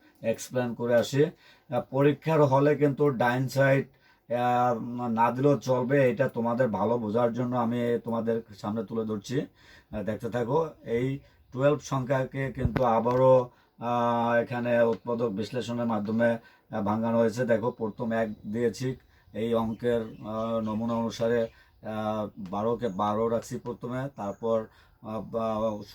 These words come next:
সবচাইতে কম সংখ্যা দিয়ে শুরু করতে হয়। তারপরে দেখো, দুই দিয়ে ভাগ দিয়েছি টুয়েলভ প্লাস চার, আর তাহলে কি আস-, পেলাম? সিক্স পেলাম।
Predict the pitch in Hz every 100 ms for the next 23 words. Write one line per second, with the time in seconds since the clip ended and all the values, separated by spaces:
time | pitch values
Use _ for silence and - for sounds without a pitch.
0 | - - - 131 - 143 131 - 117 117
1 | 120 117 120 120 113 113 117 110 104 123
2 | 131 151 - - _ 107 107 - 117 110
3 | 107 120 92 113 107 117 101 104 107 117
4 | 120 113 139 156 - _ _ 113 120 107
5 | 139 156 - - 117 120 113 110 - 113
6 | 117 117 - 127 123 - - - 127 143
7 | 175 - - 151 147 - 107 78